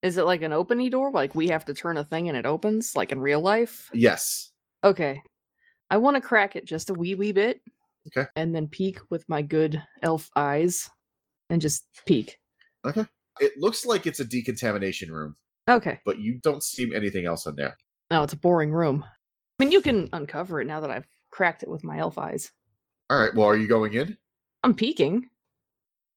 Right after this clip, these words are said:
Speaker 2: Okay. So
Speaker 1: I
Speaker 2: you see,
Speaker 1: peeked.
Speaker 2: you see a little bit.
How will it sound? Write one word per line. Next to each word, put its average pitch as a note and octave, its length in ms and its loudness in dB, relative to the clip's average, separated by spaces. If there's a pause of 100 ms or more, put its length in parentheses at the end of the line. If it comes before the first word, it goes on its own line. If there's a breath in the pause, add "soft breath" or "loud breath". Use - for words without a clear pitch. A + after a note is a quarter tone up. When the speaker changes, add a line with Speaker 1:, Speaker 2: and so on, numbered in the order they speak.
(120)
Speaker 2:
Okay. A2 200 -4 (100)
So G2+ 240 -2
Speaker 1:
I G#2 40 4
Speaker 2:
you F#2+ 60 2 (160)
see, D#4 120 2
Speaker 1:
peeked. A2 240 -2 (460)
Speaker 2:
you G#2 60 -8
see B2+ 200 2
a B2+ 60 6
little A#2 160 4
bit. - 200 0